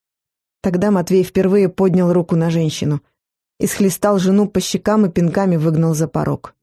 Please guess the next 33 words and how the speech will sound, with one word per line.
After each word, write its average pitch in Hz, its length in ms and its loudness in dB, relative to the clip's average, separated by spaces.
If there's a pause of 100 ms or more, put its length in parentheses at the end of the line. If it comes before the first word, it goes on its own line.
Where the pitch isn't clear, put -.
(880)
Вспомнив 226 480 0
о 175 60 0
смерти 190 340 -2
дочки, 214 460 -2
Абрамов 208 460 0
ощутил 196 520 -2
острую 196 400 0
боль 185 240 2
в 175 80 0
руке. 160 400 -2 (840)
С - 100 -4
ней 214 380 2
он 202 160 2
лежал 196 380 2
в 175 100 0
больнице, 196 440 0
когда 165 260 0
жена 170 320 0
ушла. 156 420 -4 (720)
Из-за 196 260 2
нее 196 380 2
подсел 170 400 -2
на 160 100 0
таблетки, 151 640 -2 (100)
в 160 120 0
нее 208 260 4
как 160 160 -2
будто 165 360 0
отдавалась 175 520 0
вся - 340 -2
его 170 180 0
душевная 165 540 0
боль. 151 320 -2